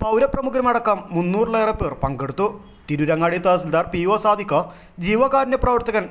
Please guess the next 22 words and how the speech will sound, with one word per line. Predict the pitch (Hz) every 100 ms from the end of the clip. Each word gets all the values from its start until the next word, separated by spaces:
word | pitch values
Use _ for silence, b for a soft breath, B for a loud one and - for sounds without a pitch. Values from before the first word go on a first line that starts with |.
| 170
ഡോക്ടർ | 170 170 214
കബീർ | 180 165 208 220
മച്ചഞ്ചേരി | 214 214 214 208
തുടങ്ങിയവർ | 208 208 214
ചേർന്ന് | 208 151 156 180
ഫ്ലാഗ് | 165 170 180
ഓഫ് | - 135
ചെയ്തു. | 127 208 - B B B 135
മാരത്തോണിൽ | 151 156 170 180 185
പങ്കെടുത്ത | 185 185 185 175 185
മുഴുവൻ | 180 175 214 214
പേർക്കും | 208 156 196 B B B 202
ലത്തീഫ് | 214 285 277 240
അത്തോളി | 247 233 208 190 156
ജേഴ്സികൾ | 180 180 175 131
നൽകി. | 123 120 214 - B B B 226
ഏഴ് | 226 240 277
കിലോമീറ്റർ | 277 269 269 269
ഓടി | 240 180 196
മത്സരം | 180 180 233
പൂർത്തിയാക്കിയ | 226 220 226 214 208 196 170
മുഴുവൻ | 160 160